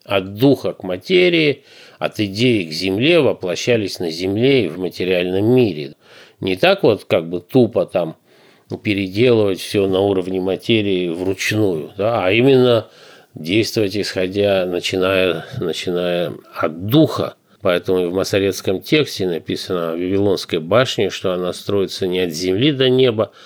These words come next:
а от неба к земле. И таким образом вот эту власть они получили через что? Через ростовщичество. А ростовщичество — это тоже магическая технология, потому что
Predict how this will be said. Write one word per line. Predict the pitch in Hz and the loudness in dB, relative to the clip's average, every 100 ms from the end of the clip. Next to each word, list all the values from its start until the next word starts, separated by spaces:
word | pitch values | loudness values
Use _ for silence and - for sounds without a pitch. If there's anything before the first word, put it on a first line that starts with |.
| - | -12
а | - 92 87 | -2 0 -2
от | - | 0
неба | 120 131 107 85 | 2 2 2 -4
к | |
земле. | 80 78 73 67 69 64 - _ _ - | -8 -8 -10 -8 -12 -14 -18 _ _ -12
И | 90 | -6
таким | 120 131 160 | -4 2 4
образом | 190 185 160 120 127 87 - - - | 4 4 2 2 0 -2 -10 -18 -2
вот | 104 98 | -2 0
эту | 120 127 | 0 0
власть | 107 135 151 127 | 2 2 0 0
они | 117 | 0
получили | 107 110 101 - 127 107 | 0 0 0 0 -2 0
через | 95 110 101 | -4 -4 -4
что? | - - 92 | -6 -4 -6
Через | - 101 110 113 | -4 -4 -2 -2
ростовщичество. | 117 - 135 - - 120 - - - _ _ _ _ - - - - | -2 -4 -6 -4 -6 -6 -8 -10 -16 _ _ _ _ -20 -20 -20 -10
А | - 90 | -2 0
ростовщичество — | 87 - 98 - 190 - 156 - 113 101 82 - | 0 -2 -2 0 0 2 0 0 0 0 -2 -6
это | 90 92 | -4 -4
тоже | - 143 110 113 | 2 2 4 2
магическая | 107 101 110 101 98 - - 98 90 87 87 - _ | 2 0 -4 -4 -6 -8 -4 -2 -2 -6 -10 -18 _
технология, | - 107 120 95 92 110 131 143 135 113 | -8 -4 0 2 4 2 4 2 2 -2
потому | - - 90 90 | -4 -4 -2 -2
что | - - | -6 -10